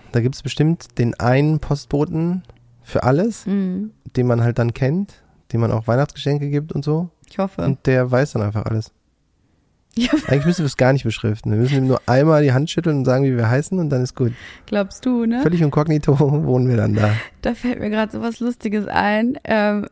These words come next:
Speaker 2: oh Gott, ich kann jetzt nicht sagen, wer es ist, aber, äh, Freunde von uns, ähm, haben auch ihren, ähm, sowohl den, ähm,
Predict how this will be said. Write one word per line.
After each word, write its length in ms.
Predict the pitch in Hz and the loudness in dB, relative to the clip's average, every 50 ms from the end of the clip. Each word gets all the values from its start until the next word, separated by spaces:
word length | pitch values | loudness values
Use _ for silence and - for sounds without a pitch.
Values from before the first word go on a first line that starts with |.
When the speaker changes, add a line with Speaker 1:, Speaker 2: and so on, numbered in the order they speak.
| _ _ - | _ _ -4
Speaker 2:
oh 80 | 226 | -2
Gott, 140 | 202 196 - | -2 -2 -2
ich 100 | - 202 | -2 -2
kann 160 | - 233 214 220 | 0 2 2 2
jetzt 140 | 214 208 | 2 2
nicht 160 | 220 262 254 - | 2 0 0 0
sagen, 300 | 240 233 233 233 214 196 | 2 2 2 4 4 4
wer 160 | 190 175 180 | 4 2 2
es 100 | 190 - | 2 0
ist, 240 | - 196 262 262 - | 0 0 0 0 0
aber, 580 | - - 202 208 202 208 208 196 196 - - | 2 2 2 4 4 4 2 2 0 0 0
äh, 340 | - 196 190 190 196 196 208 | 0 0 0 0 0 -2 -2
Freunde 300 | - - 226 247 262 269 | -2 0 0 2 2 2
von 160 | 254 247 226 - | 0 0 -2 -2
uns, 440 | - 190 220 254 339 381 - - - | -2 0 0 0 0 -2 -4 -10 -6
ähm, 520 | - 220 226 214 214 220 220 220 220 202 - - - 220 | -4 -2 0 0 2 2 2 0 0 -2 -4 -6 -6 -2
haben 240 | 226 226 233 233 - | 0 0 0 0 0
auch 320 | - 214 226 254 254 - - | 0 0 0 0 -2 -4 -6
ihren, 680 | - 220 220 240 214 214 214 202 208 208 202 202 196 - - | -4 -2 -2 0 0 0 0 0 0 0 0 0 -2 -2 -4
ähm, 720 | 185 190 185 185 185 185 185 185 185 185 185 185 180 - - - _ - | -4 -4 -2 -2 -2 -2 -2 -2 -2 -4 -4 -4 -6 -6 -10 -14 _ -10
sowohl 460 | 190 190 202 180 180 202 233 262 240 | -8 -6 -6 -4 -2 0 0 0 2
den, 420 | 247 220 214 208 202 208 202 - - | 0 0 2 2 2 0 0 -2 -2
ähm, 600 | 180 180 180 180 180 180 180 180 180 180 - - | -4 -4 -2 -2 -2 -2 -2 -2 -2 -4 -6 -8